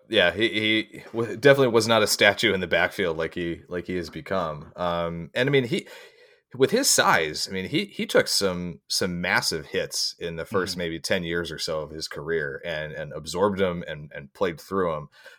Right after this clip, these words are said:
Speaker 1: Um, I feel like right now he looks like if he takes one really big shot, he's done. And that's, that's finally just gonna be game over for him.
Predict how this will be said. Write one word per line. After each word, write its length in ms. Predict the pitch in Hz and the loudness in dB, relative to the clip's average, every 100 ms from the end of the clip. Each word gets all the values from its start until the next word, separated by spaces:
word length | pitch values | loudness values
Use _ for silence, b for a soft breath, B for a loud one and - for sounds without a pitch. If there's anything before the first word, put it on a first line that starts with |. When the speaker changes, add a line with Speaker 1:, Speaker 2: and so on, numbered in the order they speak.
| B | B
Speaker 1:
Um, 560 | 85 85 82 82 82 78 _ _ - | -4 -2 -2 -4 -8 -14 _ _ -2
I 140 | 123 | -2
feel 240 | - 165 | 4 8
like 240 | 127 107 95 | 8 8 6
right 220 | 104 78 | 2 4
now 380 | 90 98 110 113 | 2 2 2 0
he 160 | 107 107 | -2 -2
looks 220 | 104 - | 0 2
like 180 | 101 87 | 2 0
if 80 | |
he 100 | - | -6
takes 380 | 107 107 98 - | -2 0 0 -2
one 300 | 82 95 98 | -2 0 2
really 400 | 85 85 95 92 - | 0 -2 -2 -2 -4
big 220 | 87 82 - | -4 -4 -6
shot, 400 | - 80 87 - | -6 -4 -4 -6
he's 220 | 92 80 | -12 -10
done. 400 | - 78 76 _ _ _ - | -12 -14 -16 _ _ _ -10
And 120 | 85 | -6
that's, 380 | 80 - - - | -4 -4 -8 -6
that's 220 | 85 80 - | -6 -6 -8
finally 480 | - 85 82 76 | -6 -4 -6 -8
just 200 | 71 78 - | -10 -12 -12
gonna 140 | 76 | -12
be 100 | 76 | -14
game 260 | - 80 76 | -12 -12 -10
over 320 | 73 71 69 | -12 -14 -16
for 140 | 71 | -16
him. 280 | - 71 69 | -16 -16 -20